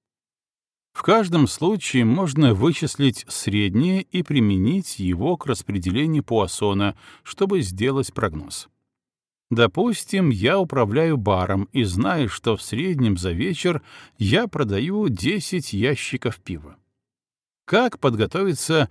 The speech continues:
к неожиданному наплыву клиентов? Покупать на всякий случай двадцать ящиков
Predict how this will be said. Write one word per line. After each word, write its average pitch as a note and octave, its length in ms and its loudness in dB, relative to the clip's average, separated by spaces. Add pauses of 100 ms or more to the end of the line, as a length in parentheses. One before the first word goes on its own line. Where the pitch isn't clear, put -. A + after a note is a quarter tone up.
(160)
к - 80 -6
неожиданному D3+ 840 6
наплыву C3 480 4
клиентов? A#2+ 680 -6 (680)
Покупать B2 580 0
на B2 100 0
всякий C#3+ 300 -2
случай C3+ 560 0 (260)
двадцать G2 540 -2
ящиков D3 580 -2